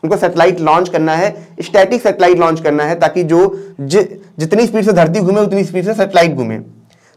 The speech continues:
ताकि वो उनके धरती की तरफ ही static रुका हुआ रहे। अब यहाँ पे क्या होगा दोस्तों, जब बहुत सारी satellite launch होंगी तो बहुत problem होगी, क्योंकि जरा satellite में क्या होता है दोस्तों, जरा सा भी हलचल हुआ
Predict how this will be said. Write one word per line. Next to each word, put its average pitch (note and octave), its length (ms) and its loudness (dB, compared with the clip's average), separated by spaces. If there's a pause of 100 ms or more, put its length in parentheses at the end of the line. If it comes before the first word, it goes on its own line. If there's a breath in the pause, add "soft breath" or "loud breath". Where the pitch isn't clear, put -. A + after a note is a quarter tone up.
ताकि E3 260 0
वो G3+ 180 4
उनके F3+ 360 4
धरती D#3+ 320 0
की F3 80 -4
तरफ D#3 280 2
ही G3+ 220 -4 (220 loud breath)
static F3 360 2
रुका F#3+ 260 4
हुआ E3+ 200 4
रहे। A2+ 240 -2 (1040 soft breath)
अब C4 120 4
यहाँ A#3 260 4
पे B3+ 100 2
क्या G#3+ 100 4
होगा G3+ 140 4
दोस्तों, F3+ 260 0
जब G3 200 0
बहुत F#3+ 220 0
सारी A#3+ 120 2
satellite F#3 380 2
launch E3 220 2
होंगी D#3+ 300 0 (360 loud breath)
तो F3 60 -2
बहुत E3 240 4
problem C3 300 2
होगी, A#2 240 -8
क्योंकि F#3+ 480 -2
जरा F#3 320 4
satellite F#3 480 0
में A3+ 80 0
क्या G3 100 4
होता E3+ 140 0
है D#3+ 60 -2
दोस्तों, E3 220 -4
जरा E3+ 280 4
सा G3+ 120 2
भी G3 120 0
हलचल D#3 280 0
हुआ C#3+ 200 2